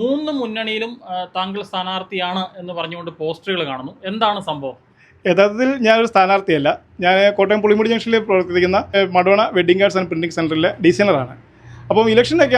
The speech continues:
Speaker 2: ആണല്ലോ, അപ്പം, ഏ, ഈ വർക്കുകളൊക്കെ ഞങ്ങൾ ചെയ്യുന്നുണ്ട്. ഇവിടെ വന്നു കഴിഞ്ഞാൽ എല്ലാ കാര്യങ്ങളും പെട്ടെന്ന് കിട്ടും എന്നുള്ള ഒരു ധാരണ ജനങ്ങളിലേക്ക് എത്തിക്കാൻ വേണ്ടി ഞാനും സാറും കൂടെ ആലോചിച്ചിട്ട്, ആലോചിച്ചപ്പോഴത്തേക്ക് ഒരു പോസ്റ്റർ ഡിസൈൻ ചെയ്ത് വെക്കാമെന്ന് വിചാരിച്ചു. അങ്ങനെ ആലോചിച്ചപ്പോൾ
Speaker 1: ഇലക്ഷൻ പോസ്റ്ററുകൾ ചെയ്യുന്നുണ്ടോ എന്ന്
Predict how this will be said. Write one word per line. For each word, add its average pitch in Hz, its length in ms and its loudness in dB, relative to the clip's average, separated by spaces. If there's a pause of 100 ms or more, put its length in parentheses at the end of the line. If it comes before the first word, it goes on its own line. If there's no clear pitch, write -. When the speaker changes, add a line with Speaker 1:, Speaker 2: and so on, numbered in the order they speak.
Speaker 2:
ആണല്ലോ, 214 260 4 (300)
അപ്പം, 208 240 2 (240)
ഏ, - 20 4 (220)
ഈ - 20 -2 (200)
വർക്കുകളൊക്കെ 226 480 2
ഞങ്ങൾ 214 120 -2 (100)
ചെയ്യുന്നുണ്ട്. 196 400 4 (120)
ഇവിടെ 185 220 0
വന്നു 208 140 2
കഴിഞ്ഞാൽ 202 200 2
എല്ലാ 196 160 2
കാര്യങ്ങളും 190 260 0
പെട്ടെന്ന് 185 300 -4
കിട്ടും 220 240 -2 (120)
എന്നുള്ള 190 300 2 (200)
ഒരു 175 200 0
ധാരണ 160 420 2
ജനങ്ങളിലേക്ക് 175 420 0
എത്തിക്കാൻ 160 320 0
വേണ്ടി 156 160 -2 (100)
ഞാനും 180 260 0
സാറും 185 320 4
കൂടെ 220 180 6
ആലോചിച്ചിട്ട്, 170 440 -2 (400)
ആലോചിച്ചപ്പോഴത്തേക്ക് 220 600 4
ഒരു 233 100 -2
പോസ്റ്റർ 233 280 2
ഡിസൈൻ 226 180 -2
ചെയ്ത് 220 140 4
വെക്കാമെന്ന് 214 320 2
വിചാരിച്ചു. 139 280 0 (500)
അങ്ങനെ 226 280 4
ആലോചിച്ചപ്പോൾ 262 460 2
Speaker 1:
ഇലക്ഷൻ 226 340 -16
പോസ്റ്ററുകൾ 233 420 -8
ചെയ്യുന്നുണ്ടോ 226 480 -6
എന്ന് 233 160 -8